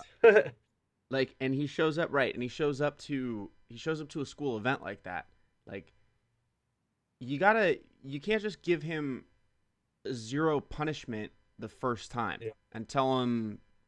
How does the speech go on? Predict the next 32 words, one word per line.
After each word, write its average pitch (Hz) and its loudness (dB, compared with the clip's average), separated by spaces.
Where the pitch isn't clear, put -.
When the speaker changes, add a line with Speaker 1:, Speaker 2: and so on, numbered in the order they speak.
Speaker 2:
you 127 -6
know, 120 -2
have 127 0
him 135 -2
do 123 -2
up 139 0
downs, 101 -8
have 117 -12
the 110 -12
team 135 -6
give 120 -6
him 120 -6
the 104 -10
punishment. 135 -6
Like, 113 -6
you 147 -12
gotta 208 2
send 160 -2
that 120 4
guy 120 6
to 104 -4
get 101 -4
help. - -2
Like, 113 -12
people 160 -4
like 175 2
that 143 4
don't 131 0
just 107 -8
get 95 -8
better. 92 -6
Speaker 1:
Yeah. 95 -10